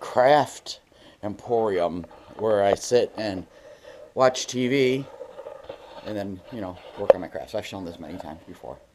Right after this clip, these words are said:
Okay, so here's the granny squares that I've been working on. They look pretty good, but, I mean, individually they look pretty good. But then last night when I started comparing, I said, "Oh, look at this one. This one's really big. How did that happen?"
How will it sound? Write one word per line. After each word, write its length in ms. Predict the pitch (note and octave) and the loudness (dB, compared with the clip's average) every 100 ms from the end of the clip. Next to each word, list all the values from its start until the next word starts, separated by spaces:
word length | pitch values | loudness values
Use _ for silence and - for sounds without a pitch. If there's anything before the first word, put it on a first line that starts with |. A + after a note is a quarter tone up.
| _ _ _ _ _ _ _ - - - - _ _ - | _ _ _ _ _ _ _ -20 -20 -20 -20 _ _ -2
Okay, 260 | A2+ - - - | -2 -10 -10 -6
so 200 | - C#3+ | 2 2
here's 280 | D#3 F#3 E3+ | 4 2 0
the 120 | C#3 | -4
granny 380 | C3 C3 C3 A2+ | 0 2 2 2
squares 360 | - G#2 F#2+ | 2 2 2
that 80 | G#2 | 0
I've 100 | F#2 | 0
been 120 | G2+ | 0
working 240 | G2 G2 E2+ | -2 -2 -4
on. 200 | E2+ F#2 _ _ _ _ _ _ _ _ _ - - - - - - - - - - _ _ F#2+ | -8 -10 _ _ _ _ _ _ _ _ _ -20 -20 -20 -20 -20 -20 -20 -20 -20 -20 _ _ -4
They 140 | A2+ | -2
look 180 | C3+ F3 | -2 -6
pretty 160 | F#2+ F2 | -8 -4
good, 240 | E2 - _ _ _ | -4 -4 _ _ _
but, 200 | G#2 - _ - | -8 -8 _ 0
I 80 | C3 | 2
mean, 160 | D3 | 2
individually 580 | F3 E3 F3 G#3 C#3 A2+ | 2 4 4 6 6 6
they 180 | G2+ G#2+ | 4 4
look 180 | G#2+ - | 2 2
pretty 160 | G2+ | -4
good. 280 | F#2+ G2 B2 - _ _ _ _ _ _ | 2 2 2 -4 _ _ _ _ _ _
But 220 | C3+ - | 4 6
then 180 | D3+ D#3 | 10 10
last 300 | D#3+ D#3 C#3+ | 12 10 8
night 260 | G3+ G#3 D#3+ | 8 8 8
when 140 | D#3 | 8
I 60 | D3 | 8
started 260 | D#3+ D#3 D3 | 8 6 4
comparing, 260 | D3 C#3 | 2 2
I 40 | B2 | 4
said, 100 | C3+ | 6
"Oh, 140 | G3+ | 6
look 100 | A3 | 6
at 60 | A3+ | 6
this 140 | A3 | 4
one. 120 | C3+ | 4
This 140 | A#2+ - | 2 2
one's 160 | A2+ | 0
really 240 | F2+ G3 E3 | 4 6 6
big. 180 | F#2 F2+ | 2 4
How 120 | E3+ | 4
did 100 | F#3+ | 8
that 180 | G3+ C#3+ | 8 10
happen?" 320 | G#2+ F2 | 8 6